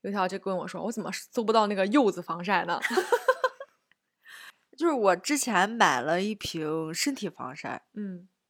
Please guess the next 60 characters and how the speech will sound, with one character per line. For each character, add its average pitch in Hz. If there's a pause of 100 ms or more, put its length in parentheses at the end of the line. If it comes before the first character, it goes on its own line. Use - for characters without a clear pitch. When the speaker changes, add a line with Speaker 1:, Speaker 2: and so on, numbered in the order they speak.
(360)
Speaker 2:
特 247
别 202
大 190
一 135
瓶。 - (200)
Speaker 1:
嗯。 185 (400)
Speaker 2:
然 214
后 233
一 254
直 247
没 214
用 220
完。 147 (760)
今 294
年 202
就 214
是 196
我 175
想 147
着 147
它 214
应 214
该 208
就 202
是 180
快 -
过 190
期 -
了， 190
<laughs> 226
我， 247
我 214
怕 240
它 254
不 240
管 202
用 208
了。 131
Speaker 1:
对， 190
我 214
们 233
还 262
买 180
过 175
它 220
的 214
喷 240
雾。 - (160)
Speaker 2:
嗯， 180 (440)
然 175
后 190
我 165
就 180
说 180
我 156
得 147
再 175 (180)
买 147
一 214
瓶。 -